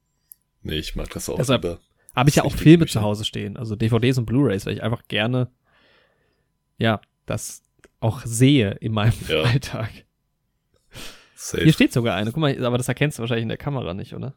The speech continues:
Speaker 2: Da
Speaker 1: Hm.
Speaker 2: steht auch noch ein Film, den wir
Speaker 1: Ja, Mann,
Speaker 2: hoffentlich
Speaker 1: Apocalypse Now steht
Speaker 2: Ja.
Speaker 1: da.
Speaker 2: Hoffentlich
Speaker 1: Ja,
Speaker 2: mal
Speaker 1: steht.
Speaker 2: schaffen.
Speaker 1: Irgendwann wird er auch mal geschaut, ja.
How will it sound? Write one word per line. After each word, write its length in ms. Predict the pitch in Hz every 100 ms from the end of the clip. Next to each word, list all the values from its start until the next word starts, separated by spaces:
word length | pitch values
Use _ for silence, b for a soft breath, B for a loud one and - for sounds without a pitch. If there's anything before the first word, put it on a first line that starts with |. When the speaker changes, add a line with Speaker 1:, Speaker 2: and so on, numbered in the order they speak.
| _ _ _ _ _ _ _ _ _ _ _ _
Speaker 2:
Da 100 | - 104
Speaker 1:
Hm. 20 |
Speaker 2:
steht 240 | 107 131
auch 80 | 131
noch 80 | 135
ein 80 | 120
Film, 220 | - 135
den 120 | 127 123
wir 180 | 123 117
Speaker 1:
Ja, 120 | 101
Mann, 100 | 165
Speaker 2:
hoffentlich 420 | 185 180 151 143
Speaker 1:
Apocalypse 640 | 113 107 110 90 - -
Now 280 | 110 139 90
steht 300 | - - 127
Speaker 2:
Ja. 60 | 120
Speaker 1:
da. 120 | 90 _ _ b b b -
Speaker 2:
Hoffentlich 300 | 131 101 87
Speaker 1:
Ja, 40 |
Speaker 2:
mal 80 | 95
Speaker 1:
steht. 120 | -
Speaker 2:
schaffen. 320 | - - - - _ _ _ _ _ _ _ _ -
Speaker 1:
Irgendwann 380 | 120 98 95 92
wird 120 | 87
er 80 | 71
auch 160 | 78
mal 120 | 87 78
geschaut, 420 | - - 82 -
ja. 200 | 80